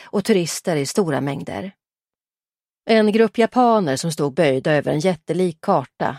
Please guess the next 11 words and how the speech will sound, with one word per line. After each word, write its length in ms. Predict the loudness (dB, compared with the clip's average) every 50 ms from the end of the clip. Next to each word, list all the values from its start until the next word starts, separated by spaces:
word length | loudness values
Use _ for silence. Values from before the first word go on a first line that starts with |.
| -10 _
blockerade 500 | -6 -6 -4 -2 -2 -2 -2 -2 -4 -4
vägen. 500 | -6 -6 -8 -6 -8 -8 -10 -10 -12 -14 _ _ _ _ _ _ _ _ _ _ _ _ _ -20 -20 _ _ _ _
Istället 500 | 0 0 2 4 2 4 4 2 2 2
för 80 | 0
att 100 | 0 0
tränga 280 | 0 -2 -2 0 0 -2
sig 140 | -4 -8 -4
förbi 460 | -4 -4 0 2 0 0 0 -2 -4
korsade 520 | -8 -2 -2 -2 -2 0 -2 -2 0 0
Gullan 360 | 0 0 -2 -2 -2 -4 -6 -4
gatan. 540 | -4 -6 -6 -6 _ -8 -8 -8 -10 -12